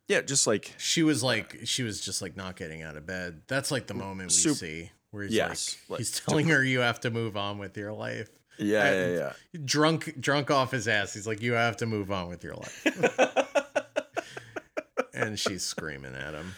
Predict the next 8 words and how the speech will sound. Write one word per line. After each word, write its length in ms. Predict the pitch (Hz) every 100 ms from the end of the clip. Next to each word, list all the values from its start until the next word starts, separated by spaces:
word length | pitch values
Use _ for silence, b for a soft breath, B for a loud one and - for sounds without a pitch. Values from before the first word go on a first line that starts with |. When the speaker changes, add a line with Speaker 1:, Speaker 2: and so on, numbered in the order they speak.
| -
Speaker 2:
rightly 380 | 165 98 - -
Speaker 1:
Yeah. 120 | 101
Speaker 2:
so. 260 | 92 82 104 _ _
So, 200 | - 135
Speaker 1:
Rightfully, 340 | 107 - 62 62 - - -
yeah. 340 | - 117 110
Speaker 2:
um, 180 | 107 98 98 - _ _ _ _ _ _ _ _ _ _ _
yeah. 380 | 139 160 120 80